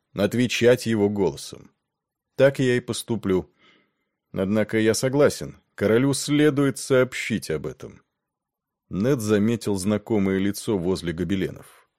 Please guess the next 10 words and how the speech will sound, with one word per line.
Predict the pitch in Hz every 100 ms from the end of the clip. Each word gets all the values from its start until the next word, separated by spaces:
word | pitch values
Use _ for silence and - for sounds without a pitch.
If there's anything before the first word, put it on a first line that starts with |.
| _ _ _ _
«Сир | - - 151 165
Робер!» | 151 170 120 85 - _ _ _ _ _ _ _ _
Сир | - - 104 98
Робер | 101 104 95 95
Ройс | 101 120 135
шагнул | - - 90 92 87
вперёд | - 104 120 -
и | 101
поклонился. | - 98 85 76 71 - - - _ _ -
«Милорд?» | 90 87 107 -